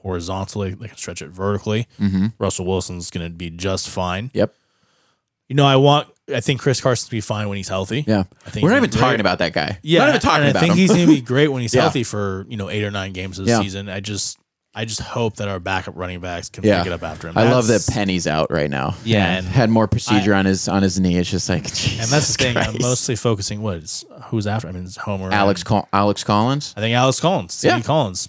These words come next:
Speaker 1: So
Speaker 2: Yeah.
Speaker 1: we'll see.
Speaker 2: Yeah. I'm, I'm excited. Uh, Lockett's comments about this last year, he's like, "Yeah, we really wanted to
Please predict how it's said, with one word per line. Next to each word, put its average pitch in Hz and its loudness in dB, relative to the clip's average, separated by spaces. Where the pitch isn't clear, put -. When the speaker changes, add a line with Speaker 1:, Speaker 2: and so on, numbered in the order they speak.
Speaker 1:
So 107 -2
Speaker 2:
Yeah. 101 -8
Speaker 1:
we'll 104 -6
see. 139 -4
Speaker 2:
Yeah. 196 2
I'm, 147 4
I'm 147 4
excited. 143 2
Uh, 107 4
Lockett's 120 4
comments 123 2
about 101 4
this 104 2
last 101 4
year, 110 2
he's 101 2
like, 98 2
"Yeah, 135 4
we 123 4
really 120 4
wanted 117 2
to 104 4